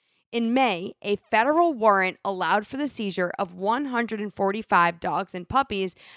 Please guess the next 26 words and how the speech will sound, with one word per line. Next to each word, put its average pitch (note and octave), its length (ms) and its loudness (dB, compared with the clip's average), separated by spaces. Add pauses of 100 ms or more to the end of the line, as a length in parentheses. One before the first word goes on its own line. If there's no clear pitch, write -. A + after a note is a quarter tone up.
that G#3+ 180 6
veterinarians G#3+ 800 2
had G3 240 -4
deemed F3+ 460 -8
in G#3 140 -6
acute F#3 360 -6
distress. - 640 -6 (460)
An G#3 220 -6
animal C#4+ 360 2
crime C4 380 0
investigator G#3+ 840 -4
found G3 360 -2 (120)
unfilled C4+ 760 0
water F#3 340 4
bowls, E3 400 -10 (340)
insects D#4 640 0
in B3+ 160 -4
their C4 160 -2
food, F3+ 440 -4 (300)
and G#3+ 240 0
dogs A3 400 6
standing F#3+ 460 -2
in G3+ 180 -4
their F#3+ 220 -2
own F3+ 260 -2 (140)
excrement. F#3 520 -6